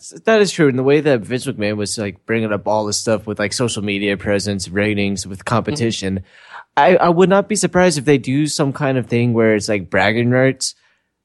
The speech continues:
Speaker 1: Shane and Stephanie are gonna play a big part of, like, "Hey, if you fail me right now, then y-, we will give you shit for the rest of the week or month or year."
Speaker 2: And Tony, I, I know when they first started announcing this, one of the things you were just, like, certain they were gonna do quickly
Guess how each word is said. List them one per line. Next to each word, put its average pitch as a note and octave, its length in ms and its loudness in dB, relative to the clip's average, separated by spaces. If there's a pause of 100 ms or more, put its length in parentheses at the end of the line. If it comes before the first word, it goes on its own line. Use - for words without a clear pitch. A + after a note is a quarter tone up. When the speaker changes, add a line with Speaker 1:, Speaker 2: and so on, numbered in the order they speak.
(200)
Speaker 1:
Shane G#3 380 4
and F#3+ 100 4
Stephanie C#3+ 580 0
are B2+ 120 0
gonna C3 160 0
play C3+ 240 0
a B2 60 2
big C3 320 0
part B2+ 180 2
of, A2+ 60 -2
like, A#2+ 160 0
"Hey, B2 280 4
if G#2 180 2
you C#3 340 4
fail B2+ 560 2
me D#3+ 200 2
right A#2+ 260 2
now, B2 260 2
then A2 300 0
y-, F#2 180 -6
we B2 120 2
will B2 180 2
give A2 200 0
you B2 140 0
shit A#2+ 300 0
for - 60 -4
the G2 100 0
rest G2 220 0
of G#2 60 0
the F#2+ 100 0
week F#2 320 -2
or G2 200 2
month F#2+ 300 0
or F#2+ 120 0
year." F#2 460 -2 (440)
Speaker 2:
And C3 300 -8
Tony, F3+ 300 2
I, C#3 200 0
I C#3 140 0
know D#3+ 160 4
when D3 120 0
they C#3+ 100 2
first C3+ 240 -4
started C3+ 260 -2
announcing C3+ 380 -4
this, A2 180 -6
one C3+ 100 -2
of C3 40 0
the B2+ 80 0
things B2 300 -2
you C3 260 -2 (160)
were B2+ 320 -2 (160)
just, - 300 -6 (320)
like, - 260 -2
certain D#3 300 2
they C3 120 4
were B2+ 80 4
gonna A#2+ 160 2
do A#2+ 200 -2
quickly A#2 560 0